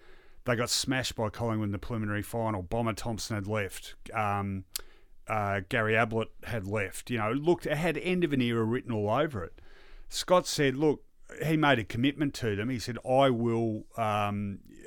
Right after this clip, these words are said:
play at least four young guys in the side every week." But at the same time, they didn't throw the baby out with the bathwater. You can do both things.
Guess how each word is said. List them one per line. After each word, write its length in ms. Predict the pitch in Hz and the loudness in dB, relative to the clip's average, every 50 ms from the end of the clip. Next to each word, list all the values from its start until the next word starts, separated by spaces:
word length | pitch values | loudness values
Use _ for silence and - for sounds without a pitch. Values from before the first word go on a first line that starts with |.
| - - - - - | -18 -18 -12 -4 -2
play 540 | - - 113 117 113 113 113 110 110 107 | -2 0 0 2 2 2 2 0 0 -2
at 160 | 107 113 101 113 | -4 -4 -2 0
least 320 | 120 123 117 - - - | 0 0 0 0 -4 -8
four 340 | - - 131 127 123 123 120 | -6 -4 0 0 2 2 2
young 300 | 110 107 107 113 110 104 | 2 0 0 0 0 0
guys 360 | 101 104 104 104 104 95 90 | 0 0 2 0 0 0 -2
in 120 | 104 104 | -2 -4
the 60 | 101 98 | -4 -4
side 380 | - - 120 107 104 104 95 - | -2 -2 -2 -2 -2 -2 -4 -4
every 320 | - 120 107 92 107 101 98 | -4 -4 -2 -2 0 0 0
week." 380 | 98 117 117 107 - - - - - - - - - - - | 0 0 0 0 -2 -6 -12 -16 -16 -18 -20 -20 -20 -6 -2
But 100 | - 123 | 0 0
at 80 | 127 113 | 0 0
the 80 | 110 135 | -2 -2
same 380 | - - 160 151 147 131 101 | 0 2 4 4 4 2 0
time, 400 | - - - 135 127 104 90 92 | 0 0 0 0 0 0 -2 -2
they 100 | 104 107 | -2 -2
didn't 220 | 107 131 127 117 101 | 0 0 0 -2 -2
throw 260 | - - 117 110 110 | -2 0 0 0 0
the 100 | 104 104 | 0 0
baby 380 | 95 110 104 104 104 101 101 | 0 0 0 0 0 0 -2
out 100 | 101 101 | -2 -2
with 100 | - 110 104 | -4 -6 -6
the 60 | 107 | -4
bathwater. 540 | 95 131 139 165 175 - - 113 90 82 98 120 | -2 0 0 -2 -2 -4 -4 -4 -4 -2 -4 -2
You 160 | 139 147 139 | 0 -2 -2
can 380 | - - - 156 147 147 156 | -2 -2 -2 0 0 0 2
do 200 | 143 135 139 139 | 2 2 2 2
both 300 | 131 - 104 95 95 95 | 2 2 0 0 0 -2
things. 500 | - - 147 165 190 - 80 78 - - | -4 -2 -2 0 0 -2 -4 -8 -10 -14